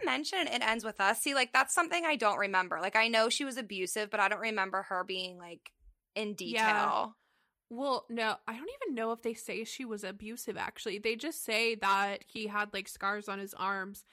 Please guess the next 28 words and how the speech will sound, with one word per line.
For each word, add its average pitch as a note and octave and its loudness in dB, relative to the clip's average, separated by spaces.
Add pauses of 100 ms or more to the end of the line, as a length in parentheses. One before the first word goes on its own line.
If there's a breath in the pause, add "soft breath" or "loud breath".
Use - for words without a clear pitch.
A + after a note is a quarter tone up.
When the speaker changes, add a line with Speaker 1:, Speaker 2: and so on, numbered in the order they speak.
(320 soft breath)
Speaker 2:
And G#3 -2
he - -10
says A#3 -4
at - -2
one G3+ -4
point, G3+ 2
he's G#3 -10
like, G3 -8
"My G3+ -8
mom's G3 -6
gone." G#2+ -10
Or G#3 -8
maybe G#3+ -6
he A3 -6
says, G#3 -12
"My G#3 -6
dad's - -4
gone." - -8 (260 loud breath)
But D#4 10
Speaker 1:
Oh, - -4
Speaker 2:
what B3 4
Speaker 1:
he B3+ 0
Speaker 2:
happens A#3+ 6
is A#3 4
Speaker 1:
does, G#3 6
Speaker 2:
his, F#3 -4
Speaker 1:
yeah. G3+ -6
Speaker 2:
his, G#3 -2